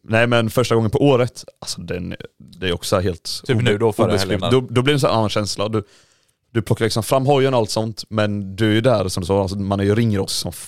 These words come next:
Speaker 1: fan, alltså, när man ska köra typ.
Speaker 2: Ja.
Speaker 1: Jag kommer ihåg det, typ, nu när vi var ute och skulle man så här dra upp, eh, och dra första skrapet.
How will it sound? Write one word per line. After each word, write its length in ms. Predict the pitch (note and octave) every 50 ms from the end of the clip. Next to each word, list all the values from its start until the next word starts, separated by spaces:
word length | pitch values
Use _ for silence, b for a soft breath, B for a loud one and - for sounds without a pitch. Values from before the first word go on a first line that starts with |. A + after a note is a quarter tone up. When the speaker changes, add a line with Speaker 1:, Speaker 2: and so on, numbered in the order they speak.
| - - _ _ -
Speaker 1:
fan, 440 | - - - - - - - - - - _ -
alltså, 220 | F#2 F2 - - F#2+
när 80 | F#2+
man 100 | F#2 F#2
ska 120 | - - -
köra 280 | - F#2+ F#2 F2 F#2
typ. 180 | - - - - _ _ _
Speaker 2:
Ja. 240 | - F2 E2+ D#2+ D#2+ - _ _ _ _
Speaker 1:
Jag 140 | G#2+ G#2+ -
kommer 140 | - A#2+ A2+
ihåg 100 | G#2+ A#2+
det, 140 | A#2+ A2+ F#2+ - - A2
typ, 160 | - G#2+ F#2 - - - _ _ _ _ _ _ _ _ _ _ _ _ _ _ _ _ - _
nu 180 | - G2+ G2+
när 80 | G2+ F#2+
vi 60 | G2
var 60 | G2+ F#2+
ute 180 | - - F2+
och 60 | F#2+
skulle 140 | - - G#2+ G2+
man 180 | G2 G2+ G2 -
så 100 | - G2
här 60 | F#2+
dra 160 | F#2 G2 F2+
upp, 340 | F2 E2+ - _ _ _ -
eh, 200 | F#2+ F#2 F2+ F#2 F2 - _ _ _ _ _ _ _ _
och 80 | A2 G2
dra 140 | G#2 G2 F#2
första 260 | - A2 - - F2+
skrapet. 600 | - - A2 G2+ F#2 F2 - - A#2+ - -